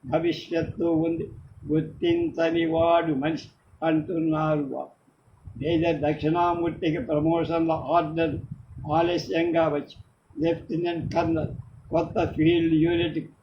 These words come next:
ఓసీ ఆఫీసర్ కమాండింగ్ వారం రోజుల్లో ఛార్జీ తీసుకో. కానీ అతను హడావిడి పడ, "ఇప్పుడు ఎందుకయ్యా నీకు సెలవు?"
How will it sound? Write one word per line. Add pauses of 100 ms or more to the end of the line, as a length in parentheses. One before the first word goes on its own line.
(240)
ఓసీ (320)
ఆఫీసర్ (120)
కమాండింగ్ (380)
వారం
రోజుల్లో
ఛార్జీ
తీసుకో. (580)
కానీ
అతను
హడావిడి
పడ, (480)
"ఇప్పుడు
ఎందుకయ్యా
నీకు
సెలవు?"